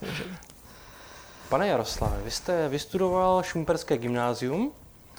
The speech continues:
Speaker 2: Jak na ta léta vzpomínáte? A bylo už tehdy jasné, že tíhnete spíše k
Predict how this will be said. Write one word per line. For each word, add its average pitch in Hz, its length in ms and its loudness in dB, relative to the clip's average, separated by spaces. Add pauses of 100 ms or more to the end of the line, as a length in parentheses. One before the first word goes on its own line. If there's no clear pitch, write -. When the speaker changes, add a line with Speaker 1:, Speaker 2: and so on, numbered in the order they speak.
(360)
Speaker 2:
Jak 139 360 2
na 170 140 -2
ta 170 140 0
léta 170 260 4
vzpomínáte? 127 1000 0
A 143 360 4
bylo 147 140 4
už 175 200 -2
tehdy 160 240 4
jasné, 147 580 4
že 147 320 4 (500)
tíhnete 160 760 6 (180)
spíše - 420 0
k - 100 -8